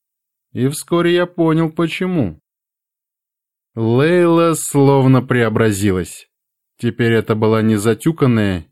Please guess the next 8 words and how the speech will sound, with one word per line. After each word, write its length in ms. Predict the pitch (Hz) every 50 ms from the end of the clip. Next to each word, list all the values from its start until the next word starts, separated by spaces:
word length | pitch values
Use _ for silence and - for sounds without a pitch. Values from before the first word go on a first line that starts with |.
| _
эльфиечка, 840 | - 113 110 110 - - 123 110 101 95 87 - - - 98 85 87 - _ _ _ _ _ _ _ _ _ -
отбывающая 720 | 117 113 113 117 120 120 123 120 110 104 98 - - 113
наказание 640 | 107 107 104 - 117 110 104 113 113 110 107 107 104
по 200 | 101 - - 113
обмену 420 | 110 113 120 117 113 110 110 110 110
опытом 500 | 107 101 101 - 110 104 - 110 113 110 -
у 120 | 113 117
дроу, 480 | 113 107 117 113 107 98 90 87 90